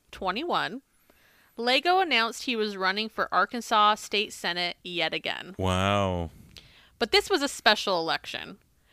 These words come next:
Speaker 1: which Boo probably thinks it's special because he's in it.
Speaker 2: <laughs>
Speaker 1: But, um, what I mean by special election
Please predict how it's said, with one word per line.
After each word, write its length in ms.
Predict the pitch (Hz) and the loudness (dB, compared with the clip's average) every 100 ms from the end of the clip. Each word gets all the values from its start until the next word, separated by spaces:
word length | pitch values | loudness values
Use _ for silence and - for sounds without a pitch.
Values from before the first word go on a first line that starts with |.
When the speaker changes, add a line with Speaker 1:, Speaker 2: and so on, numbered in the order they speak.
| _ - | _ -8
Speaker 1:
which 320 | 208 185 - - | -2 -2 -2 -10
Boo 260 | 196 220 | -4 -2
probably 320 | 220 226 208 208 | 4 4 4 0
thinks 240 | 208 196 | -2 -6
it's 140 | 180 | -12
special 420 | - 190 185 202 196 | -4 0 0 0 -4
because 340 | 190 180 165 | -4 -6 -6
he's 180 | 190 190 | -10 -8
in 180 | 180 170 | -4 -2
it. 300 | 202 - - _ _ _ - | -4 -6 -20 _ _ _ 6
Speaker 2:
<laughs> 340 | 127 - - | 8 8 4
Speaker 1:
But, 220 | 107 98 107 | 2 4 4
um, 340 | 190 165 175 - - - - | 4 2 -6 -18 -20 -20 -2
what 140 | 226 | 2
I 100 | 214 | 2
mean 300 | 208 208 214 | 0 -2 0
by 140 | 240 254 | 2 2
special 580 | - - 254 - 269 269 | 0 0 0 2 -2 0
election 560 | 262 262 - 285 320 | -2 -4 -4 -4 -4